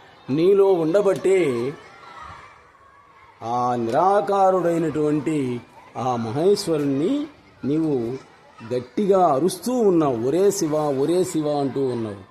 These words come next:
ఎందుకని? నీకు దూరంగా ఉన్నాడు. అదే పరమేశ్వరుడు నీకు దగ్గర అయ్యాడనుకోండి, ఇంకా మాటలుంటాయా?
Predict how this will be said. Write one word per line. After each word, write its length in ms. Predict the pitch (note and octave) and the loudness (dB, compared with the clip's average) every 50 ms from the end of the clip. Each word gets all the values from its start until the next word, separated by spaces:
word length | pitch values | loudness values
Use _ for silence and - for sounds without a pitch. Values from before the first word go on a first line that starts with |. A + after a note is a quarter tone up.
| - - _ _ _ - C3 | -20 -20 _ _ _ -4 -2
ఎందుకని? 640 | C#3+ D#3+ E3 E3 D#3 D#3 D#3 D#3 D#3 D#3 D3+ E3+ D#3+ - - - - - - | -2 0 0 2 2 2 2 2 2 0 0 -2 -6 -10 -16 -20 -14 -8 -4
నీకు 220 | B2 C#3 B2 C#3 | -4 -4 -4 -4
దూరంగా 500 | A#2 G#2 A#2+ C3+ D3+ D#3+ D#3 D3 C#3 C3 | -4 -4 -2 -2 0 0 0 0 0 -2
ఉన్నాడు. 420 | B2 A2+ G#2+ G#2 G#2 G#2 G2 G2+ G2+ - - - _ _ _ _ - - - - - - - - - - - - | -2 -2 -4 -6 -8 -10 -12 -16 -18 -20 -20 -20 _ _ _ _ -20 -20 -20 -20 -20 -20 -20 -20 -20 -14 -10 -8
అదే 420 | D#3+ E3+ A#3+ B3+ C4 C4 C4 C4+ | -4 -2 -2 0 0 0 -2 -2
పరమేశ్వరుడు 1120 | C4+ - F3 D3 D3+ F3 G#3+ A#3+ A#3+ A#3 - - G#3 G3+ G3+ G3+ A#3 A#3 G3 E3 D#3 D3 D3 C#3+ - - - - | -4 -4 -4 -4 -2 -2 0 0 0 0 0 0 0 0 2 2 2 2 2 2 0 -2 -4 -8 -12 -12 -6 -2
నీకు 160 | D3 F3 F#3 F3+ | 0 0 0 0
దగ్గర 360 | D3 E3 F3+ F#3 G3+ B3+ B3+ | 2 0 2 2 4 4 4
అయ్యాడనుకోండి, 840 | A#3+ A3+ A3+ A3 G#3 G#3 G3+ F#3+ G3+ G3+ F#3+ F#3 D#3 D3 B2+ A#2 G2+ G2 G#2 - - - - - - - - - - - - - - - - - _ - _ _ _ _ _ _ - - | 4 4 4 4 2 0 0 0 2 0 0 0 0 -2 -4 -4 -8 -10 -16 -20 -20 -20 -20 -20 -20 -20 -20 -20 -20 -20 -20 -20 -20 -20 -20 -20 _ -20 _ _ _ _ _ _ -10 -8
ఇంకా 560 | B2 C3 A2+ - B2+ B2 A#2 G#2+ G2+ G2+ A2 - - - - | -6 -4 -2 0 0 0 0 -2 -4 -6 -8 -12 -16 -12 -6
మాటలుంటాయా? 880 | A2+ A2 B2+ E3+ D#3+ F3+ F3 E3 D3 F#3 F3+ F3+ F3 E3 C#3+ B2 G2+ F#2 | 0 2 2 2 4 4 4 4 4 4 4 6 6 4 4 2 -2 -4